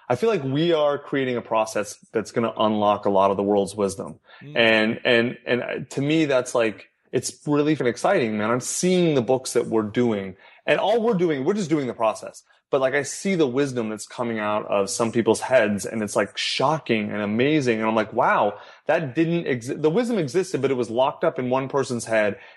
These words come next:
Speaker 1: and now the world can access it." And it's like, that's really cool. And some of these things are relatively small, but you do, like, you know, the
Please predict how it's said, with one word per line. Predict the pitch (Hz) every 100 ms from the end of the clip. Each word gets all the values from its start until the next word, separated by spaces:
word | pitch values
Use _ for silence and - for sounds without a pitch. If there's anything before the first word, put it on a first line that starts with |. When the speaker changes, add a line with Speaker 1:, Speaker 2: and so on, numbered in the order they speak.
| -
Speaker 1:
and | 110 107
now | 113 139 139
the | 135
world | 117 120 123 120
can | 113
access | 110 139 - 101 -
it." | 104 - _ _ _
And | 120 117
it's | 113 -
like, | 113 110 92 - _ -
that's | 104 104 -
really | 117 113 120
cool. | - 254 147 113 104 - - -
And | 151
some | - 247
of | 262
these | 226
things | 240 220
are | 185
relatively | 143 147 151 160 131 123
small, | - 190 233 180 127 123 - _
but | 143
you | 139 160
do, | 175 190 -
like, | 160 143 - _
you | 170
know, | 143 - - -
the | 123 135